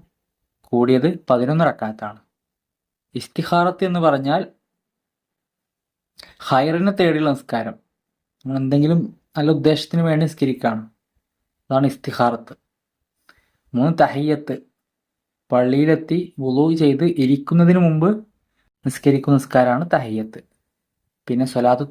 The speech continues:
തസ്ബീഹ്, തസ്ബീഹ് നിസ്കാരമുണ്ട്, ഒരുപാട് തസ്ബീഹുകൾ ദിക്റുകളൊക്കെ ചെല്ലുന്ന നിസ്കാരം.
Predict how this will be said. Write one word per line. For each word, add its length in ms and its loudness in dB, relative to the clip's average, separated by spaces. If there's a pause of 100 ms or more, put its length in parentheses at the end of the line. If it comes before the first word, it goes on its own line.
തസ്ബീഹ്, 460 -2 (280)
തസ്ബീഹ് 320 0
നിസ്കാരമുണ്ട്, 680 -2 (220)
ഒരുപാട് 400 -2
തസ്ബീഹുകൾ 640 -4
ദിക്റുകളൊക്കെ 440 -2
ചെല്ലുന്ന 380 0
നിസ്കാരം. 480 -6